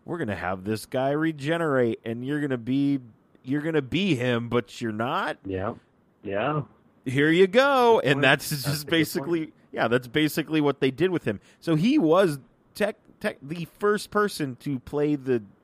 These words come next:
Speaker 1: the, his own kind of version of the Doctor.
Speaker 2: Mm-hmm.
Speaker 1: And then this is kind of where we jumpstart and we go, "Oh, we can do th-, it worked. Well, let's do it again." And, "Oh, it worked again. Let's do it again," and just keep regenerating.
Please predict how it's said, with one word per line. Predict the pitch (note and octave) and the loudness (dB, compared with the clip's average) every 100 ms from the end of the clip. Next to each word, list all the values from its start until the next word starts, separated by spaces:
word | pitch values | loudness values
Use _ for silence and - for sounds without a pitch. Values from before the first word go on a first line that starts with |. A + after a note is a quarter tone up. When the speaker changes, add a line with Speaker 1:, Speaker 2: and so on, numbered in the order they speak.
| _ | _
Speaker 1:
the, | B2 B2+ B2 A#2 A2 - _ - | -4 0 4 4 2 -4 _ -8
his | C3+ C#3 - | -4 -4 -2
own | C#3 D3+ D3+ | 0 0 0
kind | C#3+ D3+ C3 | -4 -4 -4
of | A#2+ | -2
version | C#3+ D3 C3 B2+ | 0 2 0 -2
of | B2 C3 A#2+ | 0 0 0
the | A2+ | -2
Doctor. | A2+ C3+ D#3 - - - - _ _ A2+ | -2 -2 -4 -10 -16 -16 -18 _ _ -10
Speaker 2:
Mm-hmm. | G#2 G#2 G#2 - _ _ | -8 -8 -10 -12 _ _
Speaker 1:
And | B2 C3 | -2 0
then | C#3+ C#3 | 0 0
this | D#3+ - | -2 -2
is | C3 | -4
kind | - B3+ D3 | -2 0 0
of | C3+ | 0
where | C3 | -2
we | A#2+ A#2 | -2 -6
jumpstart | G#2 A#2+ D#3+ D#3 - A2 A2 | -4 -2 -2 -2 -2 0 0
and | A2+ | -4
we | A2 | -2
go, | G#2+ G2+ | -2 -2
"Oh, | - G3+ | -4 -4
we | G2 A#2 | -4 -4
can | D3+ A#2+ | -6 -4
do | G#2+ A2 | -2 -2
th-, | - F2+ _ _ - | -6 -18 _ _ -6
it | C#3+ C3 | -4 0
worked. | C3 G#3 - - - | 0 0 -4 -12 -14
Well, | G#2 A#2+ | -8 -6
let's | A#2+ - | -6 -4
do | A#2 C3+ | 2 2
it | F3 | 4
again." | F#3 F#3 B2+ F#2 | 2 0 0 -4
And, | D#2 G#2 G#2+ | -8 -10 -8
"Oh, | C#3+ - | -6 -6
it | A2 | -6
worked | G2+ A2+ - | -6 -8 -8
again. | D#3 G3+ D3+ | -6 -4 -4
Let's | B2 A#2 | -6 -8
do | - C3 D#3+ | -6 -2 0
it | |
again," | D#3+ D3+ A2 | 0 -2 -2
and | G2+ G2+ | -4 -8
just | G#2+ - | -10 -12
keep | B2+ F3 | -14 -8
regenerating. | D3 C3+ A#2+ C#3 A2+ F#2+ F2+ E2+ | -4 -4 -2 0 0 -2 -6 -10